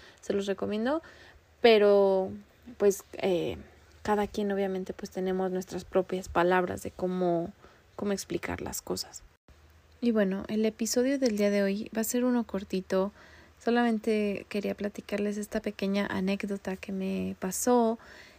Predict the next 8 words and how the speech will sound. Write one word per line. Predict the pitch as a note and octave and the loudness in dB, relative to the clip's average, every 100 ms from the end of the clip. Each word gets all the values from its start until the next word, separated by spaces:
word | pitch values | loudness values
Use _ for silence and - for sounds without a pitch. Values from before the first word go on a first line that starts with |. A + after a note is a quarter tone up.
| - - | -14 -4
Em, | G3+ F#3+ F#3 F#3 G3+ - - - _ _ | -2 0 -2 -6 -8 -12 -20 -20 _ _
no | G#3 G#3+ | -2 -2
quiero | - A3 A3 G#3+ G3+ | 0 2 4 2 0
dejar | G3 F#3 G3+ G3 | -2 -4 -2 0
de | G3 G3+ | 0 -2
lado | F#3+ F#3+ | 0 0
el | F#3+ | -2
podcast, | F#3+ A3+ A#3+ - A#3 G#3+ G#3+ G#3+ | 0 2 2 2 2 4 2 -2